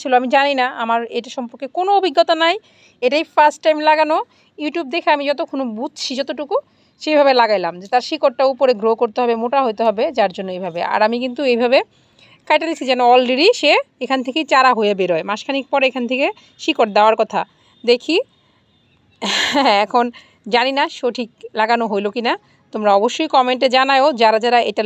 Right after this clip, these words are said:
লাগায় অভ্যস্ত, বা এটা তোমরা আগে, উম, যাদের বাড়িতে আসছে এটা কীভাবে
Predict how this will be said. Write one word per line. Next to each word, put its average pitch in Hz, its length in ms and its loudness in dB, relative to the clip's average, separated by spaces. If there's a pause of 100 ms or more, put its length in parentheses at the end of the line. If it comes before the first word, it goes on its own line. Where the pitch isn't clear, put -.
লাগায় 247 240 4 (120)
অভ্যস্ত, 226 460 -4 (580)
বা 226 200 4 (200)
এটা 226 200 -2
তোমরা 233 200 -2 (140)
আগে, 240 180 0 (460)
উম, 214 180 -2
যাদের 226 260 2
বাড়িতে 220 220 2 (120)
আসছে - 260 -8
এটা 220 180 -2
কীভাবে 240 280 0